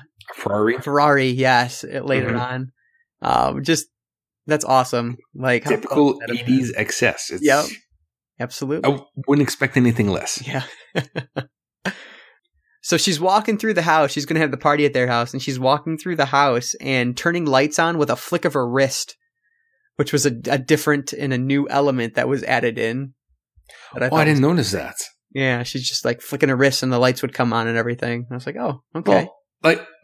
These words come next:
Speaker 1: okay, so, so what is she? Is she really, like, she's just electrical impulses, right?
Speaker 2: I would
Speaker 1: So, like,
Speaker 2: imagine,
Speaker 1: she
Speaker 2: yeah.
Speaker 1: can, she, like, she can control electricity and whatnot. She, like, she
Speaker 2: Mm-hmm.
Speaker 1: can change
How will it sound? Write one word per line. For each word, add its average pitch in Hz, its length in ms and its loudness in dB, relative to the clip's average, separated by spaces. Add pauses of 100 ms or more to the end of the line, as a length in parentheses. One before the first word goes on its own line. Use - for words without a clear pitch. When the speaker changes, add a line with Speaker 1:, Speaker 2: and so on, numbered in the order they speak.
(120)
Speaker 1:
okay, 170 220 4
so, 175 260 0
so 302 160 2
what 302 240 2
is 180 100 2
she? - 140 -2
Is 123 160 0
she 330 180 4
really, 196 640 2 (760)
like, 131 240 0 (1200)
she's 247 320 2
just 175 240 0
electrical 139 380 2
impulses, 113 540 -2
right? - 260 -4 (760)
Speaker 2:
I 156 260 0
would 190 400 -4
Speaker 1:
So, 160 140 2
like, 151 100 2
Speaker 2:
imagine, - 180 -4
Speaker 1:
she 254 140 2
Speaker 2:
yeah. - 80 -4
Speaker 1:
can, 175 200 -10 (380)
she, 165 200 0
like, 151 200 2
she 240 140 2
can 180 160 0
control 151 680 4
electricity 123 480 2
and 147 80 4
whatnot. 135 360 4
She, 147 80 2
like, 107 160 2
she 143 100 2
Speaker 2:
Mm-hmm. - 60 2
Speaker 1:
can 117 120 2
change 139 480 2